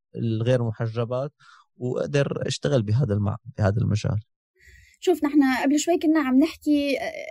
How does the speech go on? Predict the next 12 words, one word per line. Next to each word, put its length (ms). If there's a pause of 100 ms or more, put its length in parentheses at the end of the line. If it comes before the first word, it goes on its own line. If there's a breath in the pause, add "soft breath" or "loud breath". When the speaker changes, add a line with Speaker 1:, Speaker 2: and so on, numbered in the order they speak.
(320)
Speaker 2:
صورة 260
نمطية 600
يلي 440
عند 280
العرب 380
أو 120
عند 340
ال-، 260 (500)
الأجانب 800
أو 60
عند 180
المهاجرين، 960